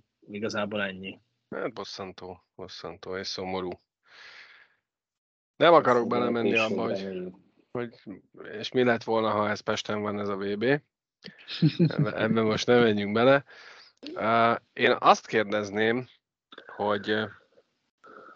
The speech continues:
Speaker 2: volt-e különbség Kevin a szövetségi kapitány és Kevin a, a klubedző között? Mondtad, hogy ugyanazon végigmentetek, de hogy szerinted van-e különbség?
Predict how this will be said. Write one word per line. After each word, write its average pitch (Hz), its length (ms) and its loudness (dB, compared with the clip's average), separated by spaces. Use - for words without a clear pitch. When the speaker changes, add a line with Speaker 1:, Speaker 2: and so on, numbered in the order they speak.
Speaker 2:
volt-e 190 340 4
különbség 98 800 -4
Kevin 110 360 0
a 98 60 -6
szövetségi 147 580 -2
kapitány 135 600 -2
és 113 160 -4
Kevin 104 380 -4
a, 95 380 -6
a 98 840 -4
klubedző 90 560 -4
között? - 600 -12
Mondtad, 143 340 2
hogy 120 160 2
ugyanazon 113 540 4
végigmentetek, 101 800 -2
de 113 120 0
hogy 104 240 -4
szerinted 110 560 -2
van-e 127 240 0
különbség? - 680 -12